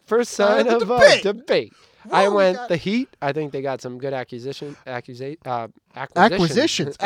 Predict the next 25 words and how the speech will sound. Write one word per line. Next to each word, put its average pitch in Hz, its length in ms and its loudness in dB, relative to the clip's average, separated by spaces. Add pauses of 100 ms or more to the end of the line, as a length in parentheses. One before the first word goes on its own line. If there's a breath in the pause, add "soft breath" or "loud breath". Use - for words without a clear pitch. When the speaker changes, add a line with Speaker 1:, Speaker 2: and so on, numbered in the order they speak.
Speaker 2:
Accusations. 320 640 -2
I'm - 440 -12
talking 294 100 6
about 220 100 6
Antonio 233 320 4
Brown 208 320 4
now. 339 140 8
Jesus 233 300 -4
Christ. 196 260 -6 (400 loud breath)
No. 202 220 -2 (360 loud breath)
Speaker 1:
But, 135 240 -4
yeah, 180 80 -8
I 226 60 2
Speaker 2:
Acquisition, 170 280 0 (100)
Speaker 1:
think 190 100 -4
Speaker 2:
yeah. - 40 -10
Speaker 1:
the 175 120 0
Heat, 185 260 -10 (100)
I 139 100 -6
think 151 180 -8
the 131 60 -6
Heat 131 160 -12
could 120 140 -14
be 117 120 -12
there. 110 160 -14